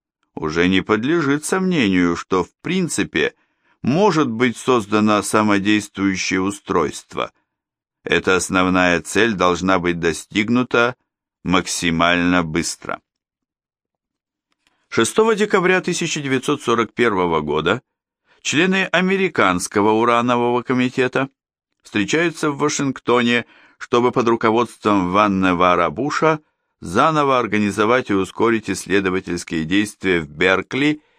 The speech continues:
и в Нью-Йорке. В тот же самый день генерал Георгий Жуков – отдает сотни советских дивизий приказ о контрнаступлении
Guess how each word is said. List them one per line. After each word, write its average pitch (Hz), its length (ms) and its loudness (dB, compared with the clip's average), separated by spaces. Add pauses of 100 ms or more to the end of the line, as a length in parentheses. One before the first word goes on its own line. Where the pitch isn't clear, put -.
(120)
и 117 180 0
в 117 80 -4
Нью-Йорке. 113 800 -2 (800)
В - 40 -20
тот 131 200 2
же 120 120 2
самый 113 360 2
день 120 400 0 (340)
генерал 95 540 2
Георгий 87 500 0
Жуков – 85 560 -2 (360)
отдает 113 540 0
сотни 151 480 -2
советских 117 600 -2
дивизий 127 560 -2
приказ 110 560 -2
о 104 100 2
контрнаступлении 98 1500 -2